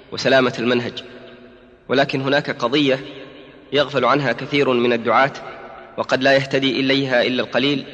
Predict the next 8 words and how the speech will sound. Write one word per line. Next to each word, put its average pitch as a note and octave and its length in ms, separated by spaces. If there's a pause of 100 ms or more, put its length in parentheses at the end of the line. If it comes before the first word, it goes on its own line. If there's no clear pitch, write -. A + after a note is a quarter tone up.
(540)
ولا C3 240
يملك C3+ 360
مفتاحها C3 720
ولا A#2 220
يعرف B2+ 360
أسرارها C3 760
إلا C3 240
الأقل، C#3+ 480